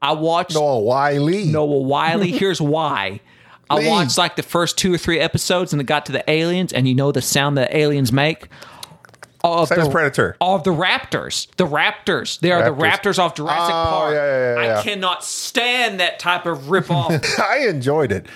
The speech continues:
Speaker 2: Uh, Under Falling Sky did not come in. I had received an email from Cool Stuff. Didn't pay attention.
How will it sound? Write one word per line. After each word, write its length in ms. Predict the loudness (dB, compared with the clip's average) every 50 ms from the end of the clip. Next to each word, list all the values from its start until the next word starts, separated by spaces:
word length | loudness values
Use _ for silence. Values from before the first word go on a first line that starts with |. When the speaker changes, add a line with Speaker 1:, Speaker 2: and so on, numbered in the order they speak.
| -16 -8 -2
Speaker 2:
Uh, 540 | 0 0 2 2 2 2 2 2 0 -2 -6 -10 _ _ _ _ _ _ -2
Under 220 | 0 0 0 0
Falling 200 | 0 2 0 0 0
Sky 180 | 0 0 0
did 200 | 0 0 0 0
not 180 | 2 0 0 0
come 180 | 0 0 0 2
in. 300 | 2 2 2 0 -2 -8 -14 _ _ _ _ _ _ _ _ _ _ _ _ _ _ _ _ _ _ _ _ _ _ _ 0
I 160 | 0 2 2
had 320 | 2 2 0 -2 -2 -2 -2
received 460 | -2 0 0 0 0 0 0 0 0
an 140 | -2 -2 -2 -2
email 320 | 0 2 2 4 4 2 2
from 160 | 0 -2 -4
Cool 220 | 0 2 2 2 2
Stuff. 380 | 0 0 2 2 2 2 0 -4 -18 -20 -20 -10 -2
Didn't 220 | 0 0 0 2 0
pay 160 | 0 0 0
attention. 560 | 0 0 0 0 0 2 2 2 2 2 0